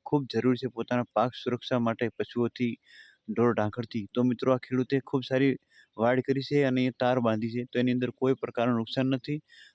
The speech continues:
અને વાડ સુરક્ષિત છે, ઝાડ સુરક્ષિત છે. તમે જોઈ રહ્યા છો, અહીંયા હું નીકળ્યો હતો અને મારું મન થઈ ગયું કે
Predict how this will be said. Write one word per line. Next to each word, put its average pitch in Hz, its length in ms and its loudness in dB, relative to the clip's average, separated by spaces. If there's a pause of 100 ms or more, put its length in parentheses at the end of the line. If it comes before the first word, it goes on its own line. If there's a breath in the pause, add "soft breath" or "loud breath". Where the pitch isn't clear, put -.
અને 127 120 2
વાડ 123 300 2
સુરક્ષિત 139 360 -2
છે, 135 180 2
ઝાડ 123 160 2
સુરક્ષિત 113 500 -6
છે. 90 80 -20 (880)
તમે 120 260 2
જોઈ 107 200 2
રહ્યા 107 200 2
છો, 123 80 -6 (640 soft breath)
અહીંયા 123 320 4 (240)
હું 117 100 2
નીકળ્યો 123 300 2
હતો 127 120 4
અને 127 140 4
મારું 120 280 4
મન 120 160 4
થઈ 127 200 0
ગયું 123 140 4
કે 120 60 2